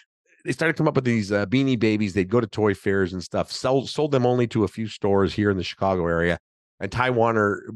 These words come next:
part of the genius of the Beanie Baby marketing was they wouldn't do, they wouldn't have the toys in the big market, you know, Toys R Us, uh, big box stores, because they wanted to make them special. And then they did the limited edition thing. So they would say, "Oh, there's only so many of this particular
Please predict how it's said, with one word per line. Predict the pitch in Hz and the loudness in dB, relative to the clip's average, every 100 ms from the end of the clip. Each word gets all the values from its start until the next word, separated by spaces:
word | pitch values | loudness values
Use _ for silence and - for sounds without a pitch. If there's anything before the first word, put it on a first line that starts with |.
| 104 | -6
part | - 139 | 0 0
of | |
the | 117 | 0
genius | 98 110 110 98 | -2 -2 0 -2
of | 101 | -2
the | 92 | -4
Beanie | 101 104 101 | 0 0 2
Baby | 85 95 90 95 | 2 2 4 0
marketing | 95 92 - 90 87 | 2 0 0 -4 -2
was | 92 92 82 | -2 -2 -2
they | 90 | -2
wouldn't | 87 107 113 104 - | 0 0 0 -2 -4
do, | 98 | -8
they | 98 104 | -2 -2
wouldn't | 104 143 147 | 0 -2 -2
have | 127 117 | -2 -2
the | 107 | -4
toys | - 98 98 92 - | -4 -2 0 -2 -2
in | 92 92 | -4 -2
the | |
big | 82 104 98 95 | -2 -4 -4 -2
market, | 87 90 - 90 80 _ _ _ | 0 0 0 -4 -4 _ _ _
you | 98 | -2
know, | 95 | -2
Toys | 87 - 117 110 | -2 0 2 2
R | 107 92 | 0 2
Us, | 90 90 - - - | 2 0 -4 -14 -12
uh, | - 78 73 - - - | -6 -4 -4 -6 -14 -8
big | 104 85 | -6 -2
box | 92 87 - - | 0 0 -2 -12
stores, | - - 95 87 71 69 | -10 0 4 4 4 0
because | 73 90 78 | -2 -2 0
they | 85 | 0
wanted | 82 78 80 - | 2 0 0 -2
to | 85 | -4
make | 80 78 | -4 -4
them | - 76 | -6 -10
special. | - - 107 - 95 - - - | -8 -4 -4 -2 -4 -6 -18 -6
And | 107 | -2
then | 117 | 2
they | 110 | 2
did | 98 95 | 0 0
the | |
limited | 92 101 90 82 | 0 0 0 -2
edition | 82 101 - 76 73 | -2 -2 -2 -6 -8
thing. | 71 69 | -10 -10
So | - - 98 - - - _ _ | -6 0 0 -2 -12 -20 _ _
they | 110 98 | -4 -4
would | 90 | -2
say, | |
"Oh, | 107 | -2
there's | 107 101 | 0 0
only | 104 98 | 0 -2
so | - - 107 | -4 -2 0
many | 98 101 98 | 2 2 2
of | 87 80 | -2 0
this | 92 98 | -2 -2
particular | - 98 - 98 - - 90 87 82 | -6 -8 -4 -6 -2 -2 2 2 0